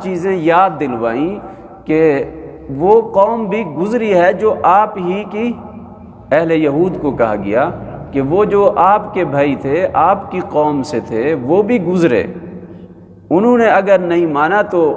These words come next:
ان پر بھی اللہ کا عذاب آیا، گرفت ہوئی۔ آپ جو ہنسی مذاق کر رہے ہیں، اللہ کے نبی کے معراج کو نہیں مان رہے، تو اللہ بڑے بے نیاز ہیں، وہ سننے والے بھی ہیں، دیکھنے والے بھی ہیں،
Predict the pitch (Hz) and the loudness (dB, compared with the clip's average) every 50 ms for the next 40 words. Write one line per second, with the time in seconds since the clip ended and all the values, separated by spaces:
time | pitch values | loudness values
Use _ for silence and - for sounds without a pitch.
0 | - - 165 185 185 175 196 185 185 165 180 214 226 226 - - 143 156 160 170 | -2 -4 -4 -4 0 2 2 2 2 2 -2 -2 -4 -4 -2 -2 0 2 2 2
1 | 170 170 - 202 202 220 226 - - - - - - - - - - 139 143 139 | 2 0 0 0 0 0 0 -4 -8 -14 -14 -14 -14 -14 -8 -2 0 0 2 4
2 | 147 156 170 170 123 120 127 147 165 185 175 143 139 147 147 185 190 - - 151 | 2 2 2 2 0 0 0 2 0 0 -2 0 0 2 2 2 0 -2 -4 -6
3 | 139 127 123 131 151 185 214 208 - - - - - - - - - - 160 190 | -4 -2 -2 0 -2 -2 -2 -6 -8 -12 -14 -14 -16 -16 -16 -6 0 2 4 4
4 | 220 226 202 196 170 208 202 196 175 175 180 196 170 - 196 185 180 170 156 160 | 4 2 0 -2 -4 -2 0 0 0 0 -2 -2 -4 -4 -4 -2 -2 0 2 2
5 | 170 175 180 - - 156 151 139 135 131 123 123 120 120 131 156 160 123 - 180 | 4 2 2 2 0 0 2 2 2 2 2 2 0 0 0 0 0 2 2 2
6 | 185 185 185 185 - 180 180 170 160 156 143 135 131 151 170 180 175 - 151 151 | 4 4 4 2 2 2 0 2 2 2 2 2 2 0 0 -2 -2 -2 -2 0
7 | 147 147 143 135 135 135 135 131 131 127 135 151 160 175 160 165 - - 156 147 | 2 2 2 2 2 0 2 2 2 4 4 4 4 2 -2 -4 -6 -6 -4 -4
8 | 135 135 156 185 208 226 226 196 156 139 135 131 127 123 107 110 113 113 120 139 | -2 -2 0 0 0 0 -2 0 0 2 2 2 0 0 0 0 2 4 4 4
9 | 165 196 202 - - - - - - - - 139 147 - - 147 170 180 185 190 | 2 0 -2 -8 -12 -16 -16 -18 -18 -10 -6 -6 -4 0 0 0 2 2 4 4
10 | 190 180 156 143 156 156 170 175 151 135 143 139 139 135 123 120 117 110 107 104 | 4 2 2 0 2 2 2 0 2 0 0 0 0 0 0 2 2 2 2 2
11 | 101 107 104 98 110 143 170 180 170 139 131 151 147 147 147 - 151 156 165 175 | 0 -4 -4 -4 -2 -2 -2 -2 -4 -2 -2 -2 -2 -2 -4 -4 -2 -2 0 0
12 | 175 170 156 139 135 131 131 131 131 123 123 143 156 160 139 123 117 117 127 123 | 0 2 2 2 2 2 2 0 -4 -2 -2 -2 -2 0 -2 -2 -2 -2 -2 -2
13 | 107 117 120 120 117 - - 147 139 120 110 107 107 110 104 95 104 104 98 98 | -2 -2 -2 -2 -2 -6 -6 -4 -2 0 0 0 0 0 -2 -4 -4 -4 -4 -2
14 | 95 98 107 139 160 170 | -2 -2 -2 -2 -2 -4